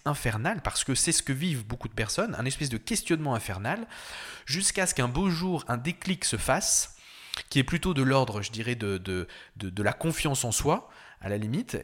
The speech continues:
et, et qui puisse se dire, « Oui, je vais le faire. » Et là, s'engage effectivement une réflexion professionnelle derrière.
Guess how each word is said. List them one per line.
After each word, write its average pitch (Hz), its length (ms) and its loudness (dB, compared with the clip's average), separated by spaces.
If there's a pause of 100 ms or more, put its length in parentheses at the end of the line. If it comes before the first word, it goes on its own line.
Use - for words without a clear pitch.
(120)
et, 147 580 0
et 135 40 -14
qui 135 140 -6
puisse 127 160 2
se - 80 4
dire, « 165 240 0 (100)
Oui, 170 380 0 (120)
je 127 180 2
vais 135 100 4
le 120 80 0
faire. » 98 320 -2
Et 117 80 0
là, 196 280 4
s'engage 151 540 4
effectivement 135 540 0
une 135 80 0
réflexion 131 480 -2
professionnelle 123 800 -2
derrière. 98 460 -4